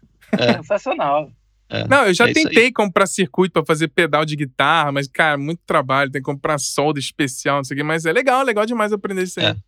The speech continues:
Speaker 2: Mas, ô, Márcio, você pode ser o nosso correspondente, cara, quando o nosso podcast evoluir, virar um YouTube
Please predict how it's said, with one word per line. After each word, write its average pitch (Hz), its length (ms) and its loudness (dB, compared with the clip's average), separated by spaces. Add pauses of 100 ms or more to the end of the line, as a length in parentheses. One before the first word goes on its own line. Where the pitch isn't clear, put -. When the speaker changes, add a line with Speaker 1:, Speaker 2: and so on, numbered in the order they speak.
(140)
Speaker 2:
Mas, 151 240 2
ô, 185 160 2
Márcio, 170 320 4
você 175 80 -4
pode 175 300 2
ser - 100 0
o 202 100 4
nosso 185 240 0
correspondente, 170 840 -2
cara, 117 240 0
quando 143 160 -6
o 151 60 0
nosso 156 220 0
podcast 147 520 -2
evoluir, 143 500 2
virar 139 260 4
um 131 220 -4 (220)
YouTube 123 600 -2